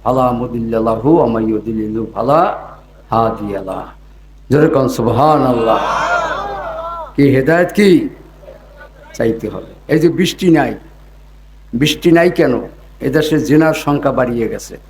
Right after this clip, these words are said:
বাজান ঠিক কর না কখন? ঠিক বলেন। গুনার সংখ্যা বাড়িয়ে গেছে। বর্তমানে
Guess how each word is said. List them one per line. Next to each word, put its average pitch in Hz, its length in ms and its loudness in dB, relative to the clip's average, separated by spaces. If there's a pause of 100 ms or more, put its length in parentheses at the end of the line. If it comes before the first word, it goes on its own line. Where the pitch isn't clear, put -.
(1500)
বাজান 233 300 2
ঠিক 466 360 2
কর 185 80 6
না 185 180 6
কখন? 180 460 0 (1700)
ঠিক 165 200 2
বলেন। 202 360 4 (1600)
গুনার 190 300 6
সংখ্যা 190 360 2
বাড়িয়ে 175 360 4
গেছে। 139 340 -2 (2000)
বর্তমানে 185 680 4